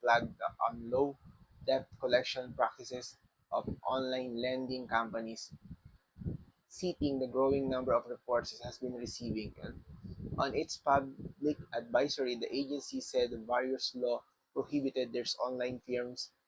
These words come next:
from accessing the debtor phone's contacts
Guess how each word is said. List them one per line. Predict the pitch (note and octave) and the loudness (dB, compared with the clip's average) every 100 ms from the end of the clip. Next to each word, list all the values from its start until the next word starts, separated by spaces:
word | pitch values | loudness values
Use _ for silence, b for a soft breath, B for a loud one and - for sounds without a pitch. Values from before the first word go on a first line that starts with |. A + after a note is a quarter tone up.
| _ _ _ | _ _ _
from | C3 A#2+ A2+ - | 2 2 -4 2
accessing | A2 - - - C#3+ D3 E3 D#3 D#3 D3 - - - - _ _ _ _ - | 2 2 -10 -4 0 2 2 0 -2 -8 -14 -20 -20 -20 _ _ _ _ -4
the | A#2+ | 0
debtor | A#2+ B2 - C3 - | 2 0 2 0 0
phone's | B2 B2+ A#2+ | -2 -2 -4
contacts | - B2 B2 A#2 A#2 - - - | 0 0 2 4 4 2 -8 -10